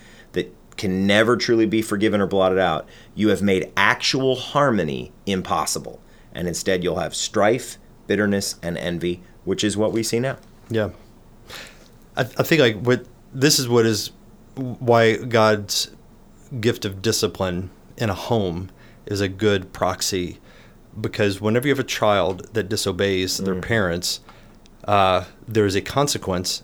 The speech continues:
Speaker 2: and then immediately you're done.
Speaker 1: It's over.
Speaker 2: It's over.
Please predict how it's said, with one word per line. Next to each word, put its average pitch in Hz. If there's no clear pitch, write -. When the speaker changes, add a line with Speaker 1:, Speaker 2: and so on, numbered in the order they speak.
Speaker 2:
and 117
then 110
immediately 101
you're 113
done. 117
Speaker 1:
It's -
over. 82
Speaker 2:
It's -
over. 123